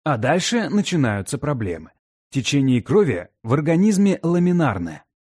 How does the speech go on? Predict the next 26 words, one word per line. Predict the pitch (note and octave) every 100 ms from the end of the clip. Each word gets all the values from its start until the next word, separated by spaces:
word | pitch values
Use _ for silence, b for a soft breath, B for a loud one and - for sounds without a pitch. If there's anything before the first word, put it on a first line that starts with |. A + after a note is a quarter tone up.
| -
а | C#3
в | B2+
местах, | C3+ - D3+ B2+ -
где | A2 A#2+ C3+ C3+
бугрится | C3 C3+ D3 C3 - C3 -
холестериновая | - D3 - D#3 C#3 A2+ G#2 F#2+
заплатка, | A#2 E3+ G3 - F2 - B B C3
начинаются | C#3+ C#3 E3 G3+ - G#3+ -
завихрения, | C#3 E3+ F#3+ G#3 C#3 A2 F#2 F2+ E2 _ _ _
то | A3+
есть | A#3+ - -
возникает | E3+ D#3 C#3+ E3+ F3+ -
турбулентность. | F#3 E3+ F#3+ F3+ B2 F#2+ - E2+ - - b b
Из-за | D#3 D3 C3
этого | C#3 D3+ F#3 G#2 D2+ -
образуются | A#2+ B2+ D#3 D3 G3 F3+ F3
тромбы, | D3+ D#3+ C#3 F#2 E2+
и | B2+ A3 A#3
пошло-поехало. | - C#3 A2 C#3 D3+ A#2+ F2 E2+ - - - _ _ _ _ -
Поэтому, | C3 C#3 - A2+ E2+ - b b
когда | - C3 C3 A3
я | G3 F3+ -
лечу | D3+ D#3 - D#3
у | C3+
людей | C3 A#2+ C#3 B2+
эндортериит, | C3+ B2 A#2+ - A2+ F#2 A#2+ F#3+